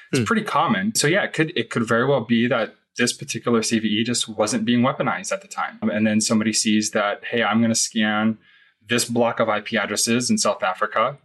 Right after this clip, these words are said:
Speaker 1: and I have a whole list of maybe routers that came up." Shodan is really good for this because you can just log in and see, okay, what kind of devices are available via the internet in a particular region, a particular country,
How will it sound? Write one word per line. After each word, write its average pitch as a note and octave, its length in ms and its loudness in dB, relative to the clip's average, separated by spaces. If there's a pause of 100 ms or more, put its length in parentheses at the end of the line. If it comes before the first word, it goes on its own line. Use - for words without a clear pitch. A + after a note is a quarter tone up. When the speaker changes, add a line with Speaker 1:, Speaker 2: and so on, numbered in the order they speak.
Speaker 1:
and A2 600 2 (640)
I A#2 100 0
have B2+ 180 0
a A#2+ 40 0
whole C#3 260 2
list C#3 340 -2
of A2 300 2
maybe A2+ 240 2
routers A2+ 320 2
that - 180 -2
came A2 220 2
up." - 160 -8 (160)
Shodan A#2+ 380 2
is A2 100 0
really A#2 220 2
good A2 180 0
for G#2 80 -4
this F#2 160 -2
because - 400 -4 (340)
you A#2 80 0
can A#2 120 0
just A#2+ 160 0
log A2+ 280 2
in A2 140 2
and G#2+ 140 0
see, G#2+ 280 0
okay, A2+ 240 -2
what A2 120 0
kind A2+ 100 0
of G#2 60 -2
devices G#2 720 -2
are G#2+ 440 2 (640)
available A#2+ 720 2
via A2 240 2
the B2 160 -2
internet G2 500 0 (140)
in A#2 120 0
a A2+ 40 2
particular A2 360 -2
region, C3 440 2
a A2+ 40 -2
particular - 360 -8
country, B2 580 0